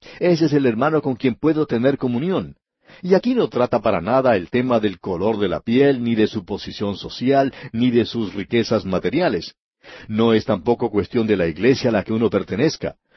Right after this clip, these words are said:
eh, ya sea bautista, metodista, presbiteriana o lo que sea.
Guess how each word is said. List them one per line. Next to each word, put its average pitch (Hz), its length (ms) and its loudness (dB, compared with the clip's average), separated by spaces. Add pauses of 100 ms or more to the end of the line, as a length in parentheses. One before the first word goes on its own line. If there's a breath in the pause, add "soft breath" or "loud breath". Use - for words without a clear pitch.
(160 soft breath)
eh, 101 200 -6
ya 107 220 0
sea 98 180 -2
bautista, 101 600 -2
metodista, 95 720 -2
presbiteriana 101 720 -2
o 120 60 0
lo 123 100 -2
que - 100 -6
sea. 147 360 0